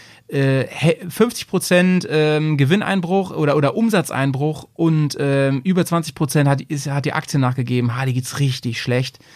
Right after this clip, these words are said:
Unter anderem, äh, Trump und seine komische Steuer-, ähm, Abschottung,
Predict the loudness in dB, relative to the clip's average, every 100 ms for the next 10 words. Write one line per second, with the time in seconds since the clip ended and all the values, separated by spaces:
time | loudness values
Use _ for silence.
0 | -20 -20 -20 -20 -14 -2 0 2 4 4
1 | 4 2 2 2 4 4 2 0 -4 -4
2 | 2 4 2 -2 -10 -10 -2 0 2 2
3 | 2 2 2 0 -2 0 0 0 -2 -2
4 | 0 0 0 -2 -2 -2 -2 -6 -4 -4
5 | -4 -4 -6